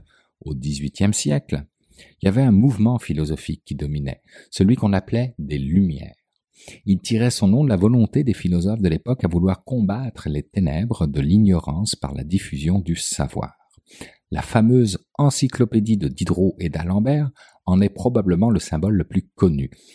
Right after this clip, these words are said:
représentant cette idée de rassembler toutes les connaissances disponibles dans un seul ouvrage et de les répandre ainsi auprès du public.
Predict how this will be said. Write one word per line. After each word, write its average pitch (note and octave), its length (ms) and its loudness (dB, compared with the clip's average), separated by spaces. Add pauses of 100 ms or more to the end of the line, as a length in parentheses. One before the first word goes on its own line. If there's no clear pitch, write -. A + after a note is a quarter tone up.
(140)
représentant G2 640 0
cette - 240 -6
idée F#2+ 160 2
de F2+ 100 -2
rassembler E2+ 600 0 (100)
toutes D#3+ 220 0
les A#2+ 80 4
connaissances F#2 480 2
disponibles E2 460 0
dans B1 240 -6
un A#2+ 80 4
seul C3 240 2
ouvrage G2+ 600 0 (360)
et E2 80 0
de E2 80 0
les D#2+ 120 0
répandre E2+ 600 -2
ainsi G2+ 480 -2 (200)
auprès A#2+ 280 -2
du F#2 100 -4
public. - 400 -16